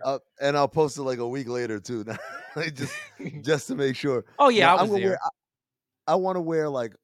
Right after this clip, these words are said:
Speaker 1: uh, like, an olive, like, suit with a, like, a white shirt and some Gucci loafers, and then, like,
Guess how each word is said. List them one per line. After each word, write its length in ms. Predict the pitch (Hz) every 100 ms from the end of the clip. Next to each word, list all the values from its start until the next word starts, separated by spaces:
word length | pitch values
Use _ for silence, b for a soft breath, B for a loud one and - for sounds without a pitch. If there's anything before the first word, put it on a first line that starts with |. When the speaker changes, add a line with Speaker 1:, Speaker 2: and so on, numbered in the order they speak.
| _ 117
Speaker 1:
uh, 140 | 113
like, 180 | 113 107 _ -
an 180 | 110 - _ -
olive, 680 | 143 156 175 175 165 147 127 _ _ _ _ _ _
like, 260 | 113 110 -
suit 380 | - 170 220 - _ _ _ _ _ _ _ _ _ _ -
with 180 | 131
a, 60 | 120
like, 180 | 113 107
a 60 |
white 240 | 104 156 151
shirt 220 | 160 156
and 100 | 120
some 140 | 127 104
Gucci 360 | 90 139 127 117
loafers, 540 | 113 101 92 - _ _
and 140 | 98 101
then, 160 | 92 85
like, 220 | 78